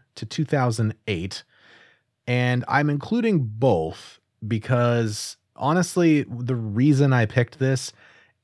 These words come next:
is, is more about following some of the,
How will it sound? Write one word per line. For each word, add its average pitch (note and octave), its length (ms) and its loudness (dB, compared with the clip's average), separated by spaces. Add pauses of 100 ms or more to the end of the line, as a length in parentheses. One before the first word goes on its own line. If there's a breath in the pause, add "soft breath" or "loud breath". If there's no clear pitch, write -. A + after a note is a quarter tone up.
(260)
is, B2+ 220 0
is B2 180 -2
more A3 280 8
about D#3 360 4
following C3+ 680 2
some A#2+ 260 -2
of G#2+ 200 0
the, F2+ 120 -6